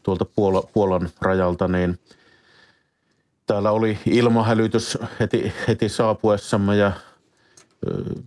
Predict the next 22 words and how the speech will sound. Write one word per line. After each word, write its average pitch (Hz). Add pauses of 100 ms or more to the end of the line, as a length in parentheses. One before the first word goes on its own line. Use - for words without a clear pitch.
(120)
piti, 92
piti 101
mennä 95 (220)
hotellin, 95 (140)
hotellin 92 (680)
kellariin 92 (720)
suojaan, 98
mutta 92 (960)
ei, 95 (320)
ei 95
mistään 95
pommituksista 92 (480)
ole 90 (280)
täältä 92
raportoitu 92
ja 85 (800)
väki 90 (160)
arveli, 87
että 87
kyse 90
saattoi 85
olla 85